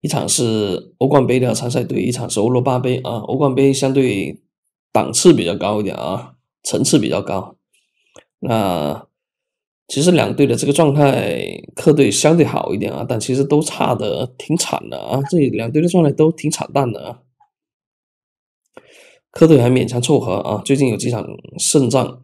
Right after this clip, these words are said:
然后有一场败仗，有一场败局。这边的话，那是小输一球，这个也无所谓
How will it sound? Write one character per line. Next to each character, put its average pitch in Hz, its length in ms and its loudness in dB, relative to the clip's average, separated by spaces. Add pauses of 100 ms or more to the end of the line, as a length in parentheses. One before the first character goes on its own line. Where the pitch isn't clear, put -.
然 107 160 -6
后 107 680 -4
有 76 240 -4
一 117 40 -2
场 104 240 -8 (1040)
败 143 140 2
仗， 123 320 -2 (680)
有 95 160 -6
一 113 40 -2
场 120 160 -4
败 127 180 0
局。 - 420 -6
这 135 220 -2
边 117 220 -4
的 113 80 -2
话， 73 540 -4
那 107 200 -4
是 85 300 -4
小 - 180 -6
输 147 220 2
一 185 40 4
球， - 240 -4
这 185 160 -4
个 156 100 -4
也 - 280 -8
无 - 160 -6
所 - 160 -8
谓 147 200 -2